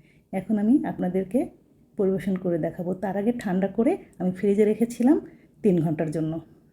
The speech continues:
দুই তিন ঘন্টাতেই এনাফ। আমি এখন একটি ছুরির সাহায্যে একটু কেটে চারিদিকে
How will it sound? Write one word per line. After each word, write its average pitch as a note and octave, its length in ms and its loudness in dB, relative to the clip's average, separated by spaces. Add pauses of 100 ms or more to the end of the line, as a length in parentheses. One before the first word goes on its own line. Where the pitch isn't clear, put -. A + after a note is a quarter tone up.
(380)
দুই A3 180 2
তিন C4 180 6
ঘন্টাতেই B3 360 2 (120)
এনাফ। D3+ 200 -4 (920)
আমি F#3 180 -2 (100)
এখন A3+ 220 4
একটি A#3+ 140 0 (100)
ছুরির A3+ 320 0
সাহায্যে A#3+ 380 4 (540)
একটু G3+ 220 -2 (240)
কেটে G#3+ 360 2 (1500)
চারিদিকে G3+ 500 0